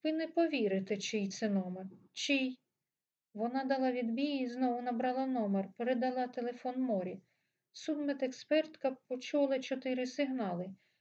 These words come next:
Тоді вімкнувся запис на автовідповідачі. Голос одразу ж здався бентежно знайомий.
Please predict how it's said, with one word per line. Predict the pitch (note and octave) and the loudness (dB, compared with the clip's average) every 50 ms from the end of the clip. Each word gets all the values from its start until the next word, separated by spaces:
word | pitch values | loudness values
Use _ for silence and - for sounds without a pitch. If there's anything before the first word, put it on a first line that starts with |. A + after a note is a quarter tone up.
| _ _ _ | _ _ _
Тоді | - C4 B3+ A#3 C#4+ D#4 D4 | 0 0 0 2 0 0 0
вімкнувся | D4 D4+ C#4+ C#4+ C4+ - C#4 C#4+ C#4 C4+ C4 - C#4 B3+ | 0 -2 -2 -4 -4 -2 0 0 0 0 -2 -4 -4 -2
запис | A#3+ A#3+ B3 A#3+ A#3+ - B3 B3+ - B3+ | 0 0 -2 -2 -2 -6 -8 -8 -6 -4
на | A#3+ A#3 | -2 0
автовідповідачі. | A#3 A#3 A#3 A#3 - B3+ A#3+ A#3 A#3 A#3 - - B3 A3+ B3 A#3 A3+ B3+ B3+ B3+ - - G3 F#3+ F#3+ - - _ _ _ _ _ _ _ | 0 0 -2 -4 -2 -2 -2 -2 -2 -6 -4 -4 -2 -2 0 0 0 0 0 -2 -6 -6 -6 -6 -6 -8 -10 _ _ _ _ _ _ _
Голос | - G3 G#3 C4+ D#4+ E4+ D#4+ D#4 D4 - - | -8 0 4 4 4 4 4 0 -2 0 0
одразу | C#4 A#3+ A#3+ C4 C#4 C#4+ C4+ B3+ C4 C4 | 0 0 0 0 0 0 0 0 0 -2
ж | B3 | -2
здався | A#3 A3+ A3 A#3+ C4 C4 B3+ B3+ - C4 | -2 -4 -2 0 0 0 0 -2 -2 -4
бентежно | A3 G#3+ A3+ B3 B3 A#3+ A#3 - - B3+ A#3 A#3 A3+ A#3 A#3 A#3 | -2 2 2 2 0 0 -2 0 2 2 2 2 -2 -4 -6 -4
знайомий. | A#3 A#3+ C4 C4 C4 A#3 G#3 F#3+ F#3 F#3 F#3 | -4 0 2 2 2 2 2 0 0 -2 -8